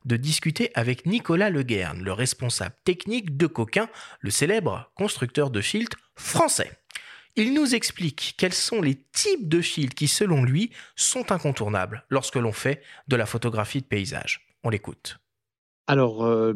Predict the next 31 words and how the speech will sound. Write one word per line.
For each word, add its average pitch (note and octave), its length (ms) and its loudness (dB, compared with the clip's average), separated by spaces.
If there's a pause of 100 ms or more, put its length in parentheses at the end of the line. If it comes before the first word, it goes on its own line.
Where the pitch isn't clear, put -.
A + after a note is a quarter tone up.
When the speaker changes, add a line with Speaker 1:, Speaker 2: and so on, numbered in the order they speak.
(100)
Speaker 2:
pour E3 140 6
la D3+ 80 4
photo - 220 -8
de B2 60 -4
paysage, C3+ 680 2
où, G#2 540 -4
où A2+ 100 -8
on G#2 120 0
a G#2 120 -2
très - 220 0
souvent C3+ 240 4
une C3 80 4
lumière A#2+ 280 4
assez G#2+ 260 -4
délicate A#2+ 640 0
à, F#2 80 -10
à - 280 -8
gérer, C3+ 600 4
euh, G2+ 280 2
bah, G2 120 -2
il A2 60 2
y A2 40 2
a G#2+ 60 2
trois - 260 0
principaux A#2+ 500 -4
filtres, - 540 -2
euh, - 540 -8 (260)
incontournables, A#2 720 0
hein, G2+ 80 -2
selon G2+ 300 -8
moi. A#2+ 300 0